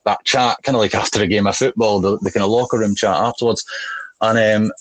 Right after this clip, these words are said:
and I'm hearing one person who was about twenty metres away from me saying, "Did you see that?" I go,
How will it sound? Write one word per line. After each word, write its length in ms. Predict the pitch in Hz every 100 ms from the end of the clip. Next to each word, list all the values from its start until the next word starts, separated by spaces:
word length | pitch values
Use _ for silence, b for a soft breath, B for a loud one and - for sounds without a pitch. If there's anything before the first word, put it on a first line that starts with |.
| 110
and 100 | 120
I'm 60 |
hearing 220 | 131 139
one 180 | 147 160
person 420 | 147 131 127 -
who 140 | 104 107
was 160 | 101
about 240 | 98 107 -
twenty 300 | - 143 110
metres 260 | 123 113
away 160 | 107 101
from 160 | - 98
me 120 | 87
saying, 260 | - 98 95
"Did 180 | 143
you 60 | 160
see 220 | 175 175
that?" 340 | 170 175 190 175 - -
I 40 |
go, 200 | 123 -